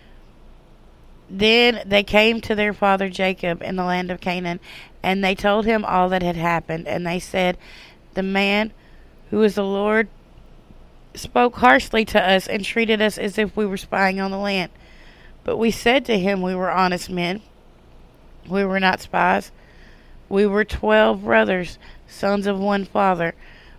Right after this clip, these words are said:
One is no more, and the youngest is now in the, is his father in the land of Canaan.' Then the man who is the Lord over the land said to us, 'This is how I will know whether you are honest men. Leave one of your brothers here with me,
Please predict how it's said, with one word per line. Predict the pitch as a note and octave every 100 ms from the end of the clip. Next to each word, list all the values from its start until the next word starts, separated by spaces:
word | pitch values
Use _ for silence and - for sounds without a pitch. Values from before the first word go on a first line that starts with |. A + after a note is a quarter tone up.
| - -
One | F#3+ F#3+ G3 G#3+ G#3 - - -
is | G3 G3
no | G#3+ G#3
more, | G#3 G3+ F3 F3
and | - F#3+
the | F#3+
youngest | F#3+ F3+ F3+ F#3 F3+ - - - - - - -
is | G3 F#3+
now | F#3 F#3 F3
in | F3+
the, | F3+ F#3 -
is | F#3+
his | F#3 -
father | F#3+ F3 F3
in |
the | F3+
land | F3 F3
of | F3
Canaan.' | - G#3+ F#3+ E3 - - - - - - - - - - -
Then | F#3 G#3
the | G#3
man | G3 G3 G3+ G#3 G#3 - - -
who | - G#3
is | A3+ G#3
the | A#3+
Lord | A#3 A#3 A3+
over | G#3 G#3 G#3 G#3
the | G3+
land | G#3 G#3 F#3+
said | - G3+ F#3+
to |
us, | F3+ F3 -
'This | G3+ F#3
is | G3
how | - G3 F#3+
I | F#3
will | F3+ F#3
know | F#3+ F#3
whether | F3 E3+ F3+
you | F3 F3+
are | F3+ F3
honest | - E3 - -
men. | F#3+ E3+ - - - - - - - -
Leave | - G3 G3+
one | G3 G3+
of | G3+ G3
your | A3
brothers | G3+ G3+ G3+ G3+ -
here | G#3 F#3+
with | F3+ F3+ -
me, | F#3+ F3+